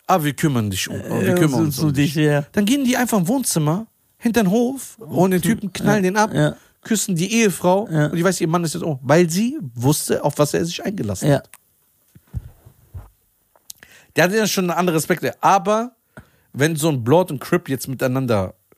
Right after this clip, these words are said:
Speaker 1: so sich abknallen,
Speaker 2: Ja.
Speaker 1: ich glaube, da hast du kein Mitleid damit, weil du sagst, „Ja, das ist doch ihr Leben.“
Speaker 2: Das ist es, ne? Ja, das ist, die sind da drin, die sind eh alle Schmutz.
Speaker 1: Ja.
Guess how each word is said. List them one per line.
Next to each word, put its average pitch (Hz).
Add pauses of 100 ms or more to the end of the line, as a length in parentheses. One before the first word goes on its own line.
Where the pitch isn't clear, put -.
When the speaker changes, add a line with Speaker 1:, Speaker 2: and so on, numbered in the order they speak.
(640)
Speaker 1:
so 117
sich 110
abknallen, 101
Speaker 2:
Ja. 139
Speaker 1:
ich -
glaube, 180
da 160
hast 156
du -
kein 127
Mitleid 131
damit, 101
weil 110
du 107
sagst, 110 (420)
„Ja, 196
das 127
ist -
doch 110
ihr 120
Leben.“ 139 (1040)
Speaker 2:
Das 151
ist 151
es, 120
ne? 151 (240)
Ja, 185
das 160
ist, 160
die 170
sind 185
da 170
drin, 202 (100)
die 190
sind 226
eh 311
alle 240
Schmutz. -
Speaker 1:
Ja. 127